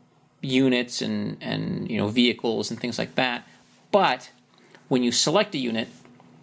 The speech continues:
it immediately shows you, you know, they have, they have little boxes on the side. It's, it's sort of like the unit has its individual representation sort of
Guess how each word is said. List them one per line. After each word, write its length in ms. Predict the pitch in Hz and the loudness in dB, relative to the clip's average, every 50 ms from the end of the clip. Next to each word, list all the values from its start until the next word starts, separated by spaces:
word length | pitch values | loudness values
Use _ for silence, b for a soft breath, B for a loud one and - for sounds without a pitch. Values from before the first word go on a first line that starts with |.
| - - - - - - - - - - _ _ _ | -20 -20 -20 -20 -20 -20 -20 -20 -20 -20 _ _ _
it 180 | - 135 - - | -2 -2 0 2
immediately 400 | 131 143 165 165 170 170 165 151 | 2 2 4 4 2 2 0 0
shows 460 | 147 - - 180 170 160 151 135 131 | 2 2 2 2 2 2 0 0 0
you, 260 | 127 123 120 120 - | 0 0 0 -2 -2
you 80 | 113 127 | 0 0
know, 60 | 117 117 | 2 2
they 100 | 117 131 | 2 2
have, 240 | 135 147 143 - - | 0 0 -2 -2 0
they 80 | 143 | 0
have 140 | 147 147 139 | 0 2 2
little 180 | 170 214 220 175 | 2 2 2 2
boxes 580 | 143 139 135 127 127 127 - - - - 123 - | 0 2 0 0 0 0 -4 -4 -6 -6 -4 -4
on 120 | 110 110 | -4 -4
the 80 | 107 110 | -2 -2
side. 460 | - - 123 117 110 110 107 107 104 | -2 0 0 0 2 0 0 -2 -4
It's, 160 | 104 101 - | -8 -8 -6
it's 180 | 147 127 - - | -6 -6 -2 0
sort 140 | - 151 127 | 2 2 2
of 80 | 113 123 | 2 2
like 140 | 117 104 | 0 0
the 100 | - 127 | 0 -2
unit 400 | 117 120 127 147 151 143 135 - | -2 0 2 2 4 2 2 0
has 420 | 131 123 117 117 113 110 117 113 - B B B B B | -2 -4 -2 -2 -2 -2 -4 -6 -10 B B B B B
its 140 | - - | -2 0
individual 380 | 151 151 151 147 135 135 139 139 | 2 2 2 0 0 0 0 0
representation 800 | 131 - - 127 117 120 120 - 131 127 117 - - 113 110 - B B B B | 0 0 -2 -4 -6 -4 0 0 0 2 0 -2 -4 -4 -6 -8 B B B B
sort 200 | - - 143 120 | 0 2 4 4
of 140 | 110 - | 2 2